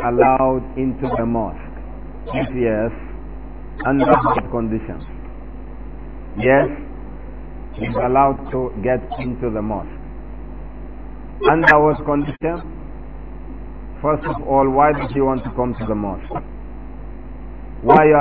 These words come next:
allowing him to get into the mosque? Because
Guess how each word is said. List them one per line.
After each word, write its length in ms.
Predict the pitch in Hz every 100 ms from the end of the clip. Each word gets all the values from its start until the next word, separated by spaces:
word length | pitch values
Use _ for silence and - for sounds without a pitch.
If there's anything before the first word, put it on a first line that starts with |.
| 143
allowing 260 | 139 139
him 120 | 135 131
to 420 | 117 110 - 104
get 160 | 120 - 123
into 180 | 117 120
the 80 | 110
mosque? 360 | 107 95 87 - - - - - - - - - - - - - -
Because 480 | 131 135 147 147